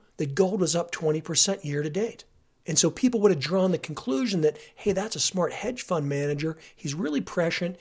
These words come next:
He knows what's going on. I'm gonna invest with him 'cause he's up twenty percent." Now, that's not at all what he said.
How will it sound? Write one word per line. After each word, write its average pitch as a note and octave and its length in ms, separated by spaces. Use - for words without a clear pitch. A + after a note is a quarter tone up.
He D#3 140
knows A3 260
what's G#3 180
going E3+ 320
on. D#3+ 260
I'm A3+ 160
gonna G#3+ 140
invest F3+ 320
with E3+ 100
him F3 300
'cause - 160
he's G3+ 180
up - 140
twenty E3 280
percent." D#3 480
Now, - 60
that's A3+ 160
not G3 160
at D#3+ 60
all E3 180
what D3 80
he B2 80
said. C3+ 340